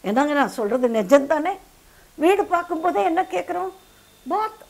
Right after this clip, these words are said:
அட்டாச்சா? இதைத்தானே கேட்குறோங்க. அது என்ன மாதிரி வயசானவங்க என்ன சொல்லுவோம்? Bathroom அட்டாச்சா இருக்கிற ஃப்ளாட்டா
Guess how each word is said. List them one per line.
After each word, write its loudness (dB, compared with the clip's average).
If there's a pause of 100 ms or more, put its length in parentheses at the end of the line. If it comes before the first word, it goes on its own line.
(100)
அட்டாச்சா? -6 (640)
இதைத்தானே 2
கேட்குறோங்க. 2 (360)
அது 4
என்ன 6
மாதிரி 2
வயசானவங்க 6
என்ன 4
சொல்லுவோம்? 0 (300)
Bathroom -2 (240)
அட்டாச்சா 2
இருக்கிற 2
ஃப்ளாட்டா 0